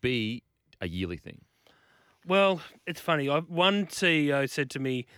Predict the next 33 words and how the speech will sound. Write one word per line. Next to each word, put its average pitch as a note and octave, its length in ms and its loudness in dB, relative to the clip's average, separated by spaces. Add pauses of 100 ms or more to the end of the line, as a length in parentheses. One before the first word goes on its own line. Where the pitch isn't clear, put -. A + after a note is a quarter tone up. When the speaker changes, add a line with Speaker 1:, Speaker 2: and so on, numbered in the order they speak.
(140)
Speaker 2:
"You C#3 120 -6
wanna D#3 160 2
make D3 160 2
sure C#3+ 160 -4
you're C3 80 -4
there C3 160 -4
for - 100 -12
the B2 80 -10
first - 320 -8
one A#2 160 -6
because B2 260 -8
they C3 80 -4
don't B2+ 140 -2
know B2 80 -2
if A#2+ 80 -6
there'll A#2+ 140 -6
be A#2 160 -6
a A2 40 -8
second." - 500 -14 (140)
Speaker 1:
Okay. F2+ 300 -4
Speaker 2:
But - 60 0
they've F#3+ 160 4
got G#3+ 160 2
their, F#3 140 2
their, F3 260 0 (120)
they've, E3+ 300 -2 (560)
they're E3 140 -2
committed F3 340 -4
for D3 80 -12
five C3+ 320 -6
years. B2+ 560 -10
Speaker 1:
Okay. G#2+ 360 -2 (100)
Speaker 2:
Yeah, B2+ 340 -2